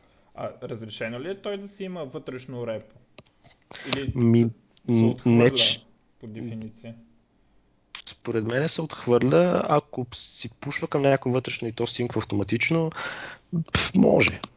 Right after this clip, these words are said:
Speaker 2: Окей.
Speaker 1: Аха, тоест не може да има вътрешно репо и от време на време, независимо
Speaker 2: И, и
Speaker 1: какъв е интервала.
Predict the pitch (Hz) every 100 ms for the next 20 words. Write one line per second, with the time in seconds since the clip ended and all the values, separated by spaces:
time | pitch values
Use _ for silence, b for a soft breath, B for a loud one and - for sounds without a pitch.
0 | _ _ - - 139 127 117 120 104 -
1 | _ _ - - _ _ 131 127 117 -
2 | 147 147 156 147 147 156 160 147 135 131
3 | 120 123 117 117 117 170 202 185 143 139
4 | 127 120 113 117 113 110 113 - _ _
5 | _ _ _ _ - 120 117 117 117 117
6 | 104 104 - 110 101 107 104 104 104